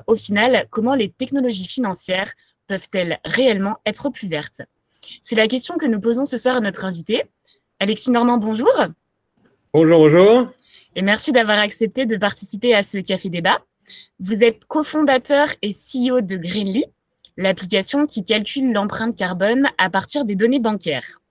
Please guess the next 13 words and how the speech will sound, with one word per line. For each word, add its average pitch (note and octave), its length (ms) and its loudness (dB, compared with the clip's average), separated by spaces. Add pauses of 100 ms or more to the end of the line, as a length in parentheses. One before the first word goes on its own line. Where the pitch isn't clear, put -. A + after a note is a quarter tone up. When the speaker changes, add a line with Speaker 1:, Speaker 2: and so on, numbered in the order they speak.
(460)
Speaker 1:
Donc G3 160 -2
pour - 160 -4
commencer, A#3+ 380 2
Alexis, D4+ 500 -2
je A3 60 -4
vais G#3 100 -2
vous F#3 160 -6
proposer G#3+ 540 -2
de G3 160 -2
vous, E3+ 260 -4
euh, E3+ 300 4
présenter B3+ 420 0
rapidement, G#3+ 540 0